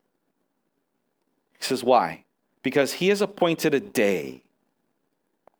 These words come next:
on which he will judge the world." There'll be a time in which God is going to judge the world in righteousness. And how?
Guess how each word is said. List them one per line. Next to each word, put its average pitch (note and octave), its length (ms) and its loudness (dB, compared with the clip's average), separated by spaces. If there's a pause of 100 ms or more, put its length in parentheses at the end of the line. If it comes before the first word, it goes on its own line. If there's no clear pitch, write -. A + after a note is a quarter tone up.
(280)
on C#3 240 4
which C3+ 380 2
he - 260 -4
will C#3+ 160 2
judge A#2 440 0
the G#2 100 -2
world." E2+ 520 -10 (580)
There'll D3+ 160 4
be F3 140 2
a E3 60 2
time A#2 640 0 (320)
in B2+ 80 -2
which B2+ 340 -4
God D#3 420 4
is C3+ 180 -2
going D3 300 2
to C#3+ 140 -4
judge B2+ 400 -2
the B2 100 0
world A#2 300 0
in G#2 140 -4
righteousness. - 680 -2
And - 120 -14
how? D#3 340 2